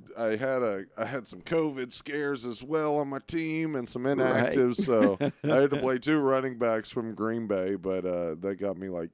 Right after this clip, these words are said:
Speaker 1: I think forty points total. Uh, one guy clearly got me more than the other.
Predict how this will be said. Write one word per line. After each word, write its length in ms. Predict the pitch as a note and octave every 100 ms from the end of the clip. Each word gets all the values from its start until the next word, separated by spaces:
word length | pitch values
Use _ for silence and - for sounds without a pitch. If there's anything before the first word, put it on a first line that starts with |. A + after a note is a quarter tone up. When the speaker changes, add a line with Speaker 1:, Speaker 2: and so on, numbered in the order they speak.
| _ _ D2+
Speaker 1:
I 60 |
think 300 | G2+ A3 A3+
forty 500 | - - A2 A2 A2+
points 500 | G2+ - A2+ G2 -
total. 540 | - A2+ G2 F2 F2+ G2+ _ _ _ _
Uh, 460 | F2+ E2+ E2+ E2 E2 _ -
one 240 | A2+ A2+
guy 180 | G2 F#2+
clearly 600 | G2 A#2 G#2+ G2 F2 E2 - _ _ - -
got 200 | F#2 E2
me 140 | F2
more 240 | F2 E2+ F2
than 160 | E2
the 180 | D#2 E2+
other. 220 | D#2+ D#2+